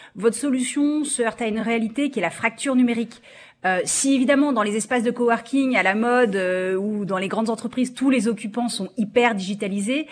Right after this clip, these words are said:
c'est pas tout à fait pareil partout, et notamment dans le résiden-, dans, pardon, dans le résidentiel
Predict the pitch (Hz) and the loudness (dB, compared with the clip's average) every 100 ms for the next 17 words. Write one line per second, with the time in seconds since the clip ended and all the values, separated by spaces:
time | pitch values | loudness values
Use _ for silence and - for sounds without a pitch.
0 | - - - 208 202 285 277 254 233 226 | -16 -18 -8 -4 2 4 2 -2 -2 -2
1 | 196 196 190 208 - 294 294 - 247 277 | -2 -2 -2 -2 -4 -4 -2 4 6 6
2 | 285 262 262 330 320 - 214 208 247 262 | 4 2 2 0 -2 -2 0 4 4 2
3 | 220 202 196 196 - 165 196 170 170 180 | -2 -4 -6 -6 -6 -6 -4 -4 -2 0
4 | 262 240 247 226 - 285 330 | 2 2 0 0 0 0 -2